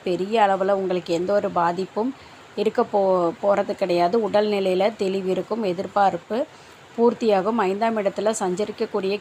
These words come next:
கேதுவும் இணைவறதுனால குழப்பங்கள் விலகுது. பிள்ளைகள் மீது அக்கறை செலுத்த வேண்டியது, ஆ, காலம். ஆ, பூர்வீக சொத்துக்கள் இருந்த நெருக்கடிகள் எல்லாம் மாறுது. அதற்கேற்ற வருமானம் வருது.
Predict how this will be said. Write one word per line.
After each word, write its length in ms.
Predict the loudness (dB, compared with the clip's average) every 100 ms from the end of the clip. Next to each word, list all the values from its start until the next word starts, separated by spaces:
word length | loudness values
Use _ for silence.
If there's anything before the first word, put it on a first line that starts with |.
| -4
கேதுவும் 440 | -2 -2 -2 -2
இணைவறதுனால 960 | -2 -2 0 0 -2 -2 -2 0 2 2 0 -16 -20 -4
குழப்பங்கள் 580 | 0 0 4 2 4 2
விலகுது. 440 | 2 2 0 -2 -2
பிள்ளைகள் 400 | 0 2 2 0
மீது 240 | 0 0
அக்கறை 360 | 0 0 -2 -2
செலுத்த 400 | -4 -4 -2 -2
வேண்டியது, 640 | 0 0 0 0 2 0 -2 -12 -20 -20 -8 0
ஆ, 260 | 2 2 2
காலம். 500 | 6 6 8 6 4 0 -2
ஆ, 280 | 0 0 -2 0
பூர்வீக 580 | 2 2 2 2 2 2
சொத்துக்கள் 680 | 0 -4 -4 -4 0 2 2 -2 -16 -20 -4
இருந்த 360 | 0 2 2 2
நெருக்கடிகள் 640 | 2 2 2 2 2 4
எல்லாம் 400 | 4 4 4 4
மாறுது. 260 | 4 4 4
அதற்கேற்ற 600 | 2 2 0 -2 0 0
வருமானம் 640 | 2 0 0 0 0 0 -2
வருது. 440 | -2 0 2